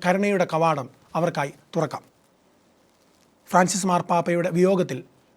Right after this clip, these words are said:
പ്രത്യേകമായി മാർപ്പാപ്പയെപ്പറ്റി ചിന്തിക്കുകയും ധ്യാനിക്കുകയും ഒക്കെ ചെയ്യുന്ന ഈ ദിവസങ്ങളിൽ നമുക്ക് ഓരോരുത്തർക്കും ഫ്രാൻസിസ് മാർപ്പാപ്പ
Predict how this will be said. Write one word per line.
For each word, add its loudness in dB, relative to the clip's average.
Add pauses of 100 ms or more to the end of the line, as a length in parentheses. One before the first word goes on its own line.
പ്രത്യേകമായി 4
മാർപ്പാപ്പയെപ്പറ്റി 2
ചിന്തിക്കുകയും 2 (340)
ധ്യാനിക്കുകയും 0
ഒക്കെ -2
ചെയ്യുന്ന -4 (260)
ഈ 6
ദിവസങ്ങളിൽ 0 (540)
നമുക്ക് 0
ഓരോരുത്തർക്കും 0 (320)
ഫ്രാൻസിസ് 0
മാർപ്പാപ്പ 0